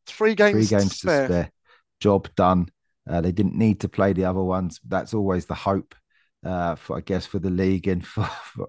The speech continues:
Speaker 2: for us commenting on it,
Speaker 1: Well,
Speaker 2: that
Speaker 1: my goodness me, had they not got the result against Hampton at the weekend, I think I'd have been having kittens, to be perfectly honest with you, but there you go.
Speaker 2: <laughs> Uh, a flawless season for Saint Andrews, no damage done.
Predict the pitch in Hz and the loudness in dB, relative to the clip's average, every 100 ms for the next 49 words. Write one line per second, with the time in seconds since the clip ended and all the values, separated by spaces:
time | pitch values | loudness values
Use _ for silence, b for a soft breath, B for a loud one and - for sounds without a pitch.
0 | - 113 101 101 - 117 101 98 85 95 | -2 2 4 4 2 0 2 0 -2 -2
1 | 95 160 175 175 160 175 - 196 165 143 | -2 4 6 6 6 2 4 -2 -2 -6
2 | 180 170 160 170 170 170 175 170 156 151 | -2 -2 0 -2 -2 -4 -8 -8 -8 -8
3 | 135 156 160 151 160 139 - 170 156 - | -2 -2 -2 -4 -4 -6 -4 -4 -2 -10
4 | 139 135 135 139 - 143 147 143 151 143 | -10 -6 -4 -4 0 0 0 -4 -2 -2
5 | 139 143 143 143 - 190 147 123 - 123 | 0 0 0 -2 -2 -2 -2 -12 -14 -12
6 | 135 - 139 - 139 139 127 - 123 143 | -10 -2 -2 -2 -8 -8 -8 -10 -10 -10
7 | 135 131 131 127 113 117 117 - - - | -10 -8 -4 -4 -4 -6 -6 -12 -10 -8
8 | 127 _ 107 _ 95 - - - B B | -8 _ -10 _ -14 -14 -18 -18 B B
9 | B - 73 65 - 107 95 87 - - | B 0 0 2 0 2 2 2 -2 -2
10 | 85 80 80 - 82 76 - 85 87 80 | -2 -2 -6 -6 -8 -8 -2 2 2 2
11 | 82 90 87 85 82 80 78 - 98 80 | 0 2 2 2 0 0 -2 -2 0 2